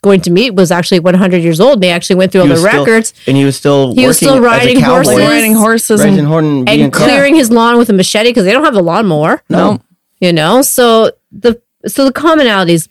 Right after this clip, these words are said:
Speaker 1: plant, whole food, plant-based diet. People, um, almost automatically assume that's gonna be a vegetarian diet, but
Speaker 2: It's
Speaker 1: in,
Speaker 2: not. They
Speaker 1: it's
Speaker 2: still have
Speaker 1: not. So
Speaker 2: protein.
Speaker 1: the only ones who were vegetarian or vegan were the Seventh Day Adventists.
Speaker 2: Yes.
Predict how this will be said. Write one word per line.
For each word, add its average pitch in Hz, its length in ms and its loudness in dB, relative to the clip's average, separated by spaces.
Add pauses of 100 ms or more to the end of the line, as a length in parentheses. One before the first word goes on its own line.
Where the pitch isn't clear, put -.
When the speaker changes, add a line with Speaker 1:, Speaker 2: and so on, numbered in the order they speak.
(140)
Speaker 1:
plant, 262 320 -2
whole 330 320 0
food, 285 320 0
plant-based 214 540 -4
diet. 165 280 -4 (120)
People, 277 420 -2 (260)
um, 208 320 -2 (160)
almost 220 280 0
automatically 196 500 -2
assume 196 280 -2
that's 160 160 -2
gonna 185 140 -2
be 170 100 -2
a 165 40 -2
vegetarian 165 600 -4
diet, 160 340 -4 (420)
but 196 140 0
Speaker 2:
It's 214 140 2
Speaker 1:
in, 208 60 2
Speaker 2:
not. 147 260 -8
They 160 100 -2
Speaker 1:
it's 226 100 -2
Speaker 2:
still 220 140 -2
have 254 40 2 (260)
Speaker 1:
not. - 20 -2
So 262 140 0
Speaker 2:
protein. 233 240 4
Speaker 1:
the 269 60 0
only 381 160 2
ones 349 260 0
who 277 120 2
were 208 500 2
vegetarian 190 600 -2
or 180 80 0
vegan 170 320 -2
were 175 120 -2
the 160 100 -6
Seventh 180 320 -4
Day 170 140 -4
Adventists. 147 460 -8
Speaker 2:
Yes. - 300 -12